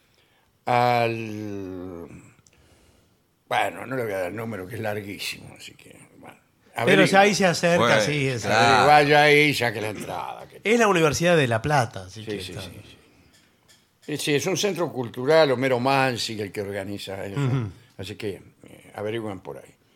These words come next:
Speaker 1: Atención, el jueves siete de diciembre a las veinte horas habrá un festival imperdible de sudestada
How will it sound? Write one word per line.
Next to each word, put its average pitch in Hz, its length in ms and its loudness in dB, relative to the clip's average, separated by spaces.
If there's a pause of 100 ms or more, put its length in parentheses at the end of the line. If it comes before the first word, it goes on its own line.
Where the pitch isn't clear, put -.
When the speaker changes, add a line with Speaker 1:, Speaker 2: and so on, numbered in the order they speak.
(560)
Speaker 1:
Atención, 165 880 4 (300)
el 165 220 6
jueves 208 680 6
siete 185 500 4
de 143 80 4
diciembre 135 480 2
a 123 40 2
las 120 100 0
veinte 151 300 2
horas 170 300 6 (380)
habrá 180 280 4
un 208 100 4
festival 180 840 6 (360)
imperdible 151 1500 6
de 139 260 4
sudestada 135 1200 4